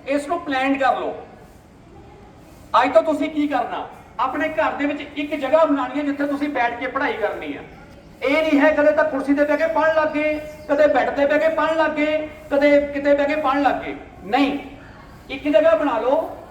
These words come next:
ਇਸ ਤਰ੍ਹਾਂ ਦੀ ਜਗ੍ਹਾ ਵੀ ਜਿੱਥੇ ਤੁਸੀਂ ਗਰਮੀ ਸਰਦੀ 'ਚ ਬਹਿ ਸਕੋ। ਲਾਈਟ ਚਲੀ ਗਈ ਤਾਂ ਵੀ ਬਹਿ ਸਕੋ। ਬੇਟੇ, ਮਤਲਬ ਇਹੀ ਆ, ਜਿਸ ਜਗ੍ਹਾ ਤੇ ਆਪਾਂ ਬਹਿਣਾ ਸ਼ੁਰੂ ਕਰ ਦਿੰਦੇ ਆ ਨਾ,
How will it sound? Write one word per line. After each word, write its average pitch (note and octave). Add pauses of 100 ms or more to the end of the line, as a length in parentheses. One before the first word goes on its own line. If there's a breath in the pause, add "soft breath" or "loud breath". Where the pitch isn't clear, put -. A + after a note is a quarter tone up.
(160)
ਇਸ C4
ਤਰ੍ਹਾਂ D4
ਦੀ D4
ਜਗ੍ਹਾ D4+
ਵੀ D4+
ਜਿੱਥੇ C#4+
ਤੁਸੀਂ C#4+
ਗਰਮੀ C4+
ਸਰਦੀ C4+
'ਚ D4
ਬਹਿ C#4
ਸਕੋ। F3+ (680)
ਲਾਈਟ C#4
ਚਲੀ C#4
ਗਈ C#4+
ਤਾਂ C4+
ਵੀ D4+
ਬਹਿ C#4
ਸਕੋ। A#3 (260)
ਬੇਟੇ, D4
ਮਤਲਬ C#4+
ਇਹੀ C#4
ਆ, D4+
ਜਿਸ C#4
ਜਗ੍ਹਾ C#4+
ਤੇ D4+
ਆਪਾਂ D4
ਬਹਿਣਾ C#4+
ਸ਼ੁਰੂ D4
ਕਰ C4
ਦਿੰਦੇ B3+
ਆ B3
ਨਾ, F4